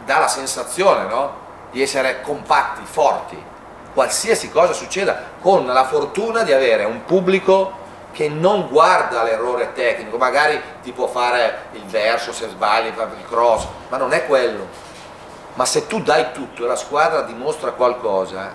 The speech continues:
questo pubblico è un pubblico che ti viene dietro per novantacinque minuti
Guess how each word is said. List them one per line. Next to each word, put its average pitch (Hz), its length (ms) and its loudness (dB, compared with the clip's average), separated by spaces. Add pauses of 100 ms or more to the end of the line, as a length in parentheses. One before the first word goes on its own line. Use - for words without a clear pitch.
(200)
questo 151 440 0
pubblico 113 460 -4
è - 20 4
un 127 100 0
pubblico 175 320 0
che 131 140 -2
ti 131 120 -2
viene 147 200 0
dietro 156 380 2
per 127 180 2
novantacinque 131 720 -2
minuti 120 560 -6